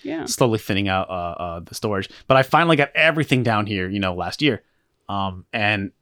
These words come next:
Speaker 2: I've actually been meaning to go and clean these things out and see if, uh, they still work. And, uh, my mic-, micro cassette tape player does work, though it's a little finicky. You can buy those.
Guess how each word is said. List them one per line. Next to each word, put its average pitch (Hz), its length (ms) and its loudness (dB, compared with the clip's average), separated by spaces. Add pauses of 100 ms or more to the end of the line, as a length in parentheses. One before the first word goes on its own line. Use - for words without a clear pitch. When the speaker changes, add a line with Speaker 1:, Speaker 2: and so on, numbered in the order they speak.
(500)
Speaker 2:
I've 123 140 2
actually 143 360 4
been 131 220 6
meaning 131 300 4
to 98 420 -4 (1900)
go 147 240 6
and 139 140 4
clean 127 420 2
these 117 180 -2
things 110 260 -2
out 101 320 2
and 98 260 -6
see 104 320 -2
if, 95 160 -8
uh, 90 280 -2 (240)
they 104 120 -2
still 98 240 -2
work. 107 360 2
And, 92 300 -6 (500)
uh, 87 100 -6
my 95 140 -4
mic-, 147 460 0
micro 202 280 2
cassette - 360 4
tape 160 300 -2 (520)
player 131 280 4
does 127 260 4
work, 113 300 0
though 117 120 2
it's 113 80 -2
a 110 40 -6
little 117 120 -2
finicky. 113 460 -4 (540)
You 110 260 -10
can 139 360 2
buy 147 340 6
those. 123 520 2